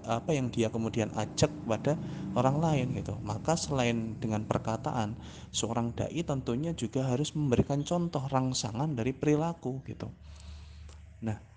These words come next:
kemudian yang keempat itu adalah mempergunakan kebijaksanaan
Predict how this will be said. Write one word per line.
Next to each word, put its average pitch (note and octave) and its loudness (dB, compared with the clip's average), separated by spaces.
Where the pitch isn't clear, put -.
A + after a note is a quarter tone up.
kemudian C#3 4
yang C3+ 2
keempat A2+ -2
itu - -6
adalah C3 0
mempergunakan C#3+ 6
kebijaksanaan C3+ 0